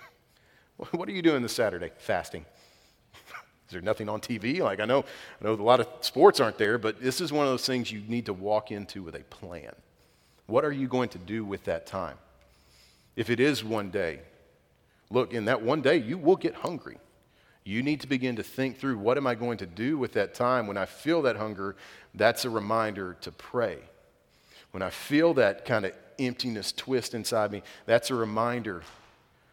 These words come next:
to read Scripture. Again, for a lot of us today, this is a moment of looking for clarity. This is a moment of looking for direction, removing distraction. And a lot of times we don't look at food as distraction, but sometimes it can be.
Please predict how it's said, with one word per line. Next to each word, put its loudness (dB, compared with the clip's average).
to -4
read -8
Scripture. -6
Again, 0
for -2
a 0
lot 6
of 0
us 0
today, 2
this 2
is -2
a 0
moment -2
of -8
looking -6
for -14
clarity. -6
This -4
is -6
a -4
moment 0
of -12
looking -4
for -10
direction, -4
removing 0
distraction. -2
And -6
a -6
lot 4
of -12
times 0
we -4
don't -2
look 2
at -6
food 0
as -4
distraction, -4
but -4
sometimes 0
it -10
can -8
be. -14